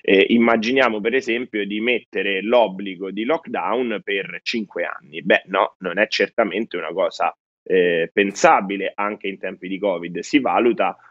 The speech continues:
momento per momento. L'energia non è proprio così semplice, ovviamente, perché ha delle tempistiche peculiari,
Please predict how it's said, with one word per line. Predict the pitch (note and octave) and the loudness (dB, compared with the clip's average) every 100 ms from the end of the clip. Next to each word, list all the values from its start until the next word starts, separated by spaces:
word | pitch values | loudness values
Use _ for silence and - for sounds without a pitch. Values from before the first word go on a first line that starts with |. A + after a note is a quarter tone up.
| _ | _
momento | A2+ G#2+ G#2 G2 F#2+ | -2 0 0 -2 -4
per | G2 | -2
momento. | G2+ F#2 F2 - | -2 -2 0 4
L'energia | B2+ D3+ E3 F3+ G3 | 6 6 4 4 2
non | A2+ A#2 | 2 2
è | C3 | 2
proprio | - A#2+ A2 A2+ | 2 0 0 -2
così | A2 - A2 | -4 -8 -14
semplice, | - F#3 C3+ G#2+ F#2+ G2 G2 | -2 0 0 -4 -10 -8 -8
ovviamente, | F#2+ G2+ G#2+ G#2+ G2 - | -6 -6 -4 -4 -6 -10
perché | F2+ - - G#2 - | -10 -6 2 2 4
ha | G2 G#2+ | 0 0
delle | G#2 G#2 | -2 -2
tempistiche | G#2 G#2 - A#2+ - - G2+ G2 | -4 -6 -6 -6 -6 -8 -4 -2
peculiari, | - G#2+ A2+ A2+ A2 F2 E2 G#2+ C3 | 0 0 2 4 4 2 0 0 -2